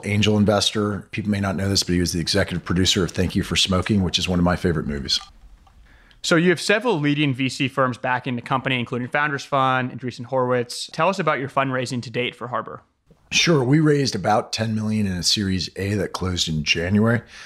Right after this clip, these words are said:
Speaker 1: And then we recently raised about twenty-eight million in a strategic round.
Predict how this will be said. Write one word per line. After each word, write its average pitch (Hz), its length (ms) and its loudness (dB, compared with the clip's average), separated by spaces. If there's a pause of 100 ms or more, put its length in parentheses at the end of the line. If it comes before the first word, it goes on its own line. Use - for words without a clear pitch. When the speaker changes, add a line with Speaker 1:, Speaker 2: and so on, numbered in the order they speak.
(300)
Speaker 1:
And 107 160 2
then 101 120 2
we 101 120 4
recently 101 540 2
raised 98 640 2
about 90 380 -2
twenty-eight 95 500 2
million 92 360 4
in 82 140 4
a 78 120 2
strategic 76 580 -2
round. 69 300 -4